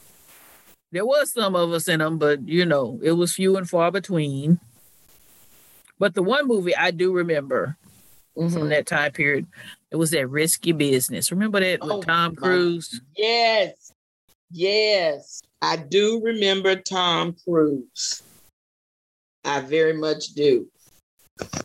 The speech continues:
Speaker 2: And him dancing in his underwear.
Speaker 1: Yep, yep. I remember that. And E T.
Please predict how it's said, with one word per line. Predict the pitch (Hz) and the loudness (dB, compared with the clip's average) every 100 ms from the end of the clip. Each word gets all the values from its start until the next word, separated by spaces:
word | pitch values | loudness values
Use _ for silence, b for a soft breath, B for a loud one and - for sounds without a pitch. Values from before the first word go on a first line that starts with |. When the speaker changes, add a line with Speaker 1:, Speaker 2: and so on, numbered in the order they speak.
| _ | _
Speaker 2:
And | 127 | -4
him | 147 160 147 | 0 0 2
dancing | 165 165 170 170 | 2 2 0 -2
in | 160 165 | 0 2
his | 170 160 - | 0 -2 0
underwear. | 160 156 123 87 64 - - _ _ _ - | 0 0 -2 -2 -2 -2 -10 _ _ _ -4
Speaker 1:
Yep, | - - _ | -4 -4 _
yep. | - 160 165 - - | -4 -2 -2 -4 -4
I | 147 | 0
remember | 135 135 170 180 175 | 0 0 0 0 2
that. | 165 165 - _ - - - - | 2 0 -2 _ -20 -20 -20 -6
And | 147 143 131 | -2 -2 -2
E | 214 233 226 | 0 0 0
T. | - 233 226 254 | 0 0 0 -4